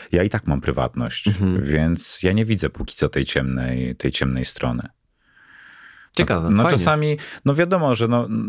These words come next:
Speaker 1: ale to widzisz, to jest to, o czym też rozmawialiśmy. No, moja praca jest moją pasją, więc ja tego
Speaker 2: Mhm.
Speaker 1: nie traktuję tak, że: „O rany, w niedzielę o dwudziestej pierwszej muszę jeszcze coś zrobić”.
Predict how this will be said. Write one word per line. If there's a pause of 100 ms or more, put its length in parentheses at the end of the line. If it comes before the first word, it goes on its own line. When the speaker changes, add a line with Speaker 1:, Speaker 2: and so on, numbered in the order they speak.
Speaker 1:
ale
to
widzisz,
to
jest
to,
o
czym
też
rozmawialiśmy.
No,
moja
praca
jest
moją
pasją,
więc
ja
tego
Speaker 2:
Mhm.
Speaker 1:
nie
traktuję
tak,
że: (340)
„O
rany,
w
niedzielę
o
dwudziestej
pierwszej
muszę
jeszcze
coś
zrobić”.